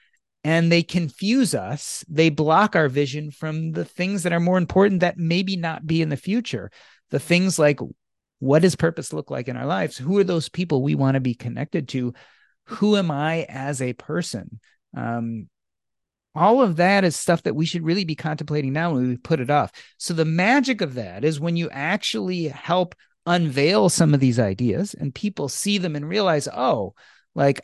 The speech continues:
I can go shoot for a net worth, but I'm just trying to do that 'cause it, I wanna be happy. And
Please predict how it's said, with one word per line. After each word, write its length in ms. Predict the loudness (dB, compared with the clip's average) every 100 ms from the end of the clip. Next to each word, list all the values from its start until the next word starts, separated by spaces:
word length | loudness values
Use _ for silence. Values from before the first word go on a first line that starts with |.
| -6
I 200 | -2 0
can 180 | 0 0
go 160 | -2
shoot 260 | -2 -6 -6
for 160 | -4
a 60 | -4
net 180 | -4 -2
worth, 300 | -2 -2 -2
but 140 | -4 -4 _ _
I'm 120 | -8
just 200 | -4 -4
trying 180 | 0 0
to 80 | 0
do 120 | 0
that 200 | 0 -2 _
'cause 380 | -10 -10 -10 -20 -8
it, 140 | -8 -8 _ _ _
I 40 | -2
wanna 180 | 0
be 140 | 0 0
happy. 440 | 2 0 0 0
And 200 | 0 -4